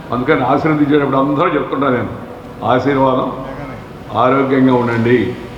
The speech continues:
అని దీవించండి అని చెప్పి. మామూలుగా ఏమి దీవిస్తారు? "దీర్ఘాయుష్మాన్ భవ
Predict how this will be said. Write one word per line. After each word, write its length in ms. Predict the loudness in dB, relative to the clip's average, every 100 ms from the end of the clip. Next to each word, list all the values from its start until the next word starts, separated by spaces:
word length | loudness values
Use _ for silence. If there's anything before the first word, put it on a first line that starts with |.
| -6
అని 120 | -4
దీవించండి 640 | -2 2 4 4 2 2 2
అని 160 | 0 -2
చెప్పి. 420 | -6 -10 -8 -2
మామూలుగా 280 | 2 4 4
ఏమి 140 | 4
దీవిస్తారు? 560 | 6 4 2 2 2 2
"దీర్ఘాయుష్మాన్ 680 | 2 2 4 2 2 2 2
భవ 520 | 2 4 4 4 0